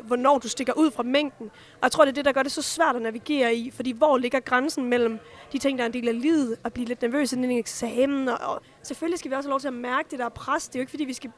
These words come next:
altså, blive sådan nogle kølede, nogen, der ikke kan holde til noget.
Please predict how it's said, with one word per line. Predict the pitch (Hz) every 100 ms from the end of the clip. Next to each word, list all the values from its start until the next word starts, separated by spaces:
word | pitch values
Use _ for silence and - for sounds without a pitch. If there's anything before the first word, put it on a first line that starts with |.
| -
altså, | 233 220 208 - - -
blive | -
sådan | 277
nogle | 247
kølede, | - 254 269 311 269 - -
nogen, | 233 269
der |
ikke | 254
kan | - 226
holde | 208 247 285
til | 339 285
noget. | 233 226